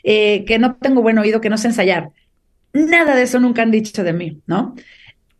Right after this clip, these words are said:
Eso es lo que se trata de mi trabajo, ¿no? Eh, en cambio, eh, es como una cosa muy rara. Entonces, como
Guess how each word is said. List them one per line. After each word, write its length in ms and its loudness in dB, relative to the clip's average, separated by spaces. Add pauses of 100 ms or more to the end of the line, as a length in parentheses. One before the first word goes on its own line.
(100)
Eso 180 -2
es 80 -4
lo 80 -2
que 80 0
se 180 -2
trata 240 -2
de 60 -4
mi 80 -8
trabajo, 420 -4
¿no? 200 -4 (440)
Eh, 440 2
en 100 -2
cambio, 340 -2 (420)
eh, 280 -16 (240)
es 200 0
como 300 2
una 180 2
cosa 280 -4
muy 80 2
rara. 240 2
Entonces, 400 -2 (400)
como 400 2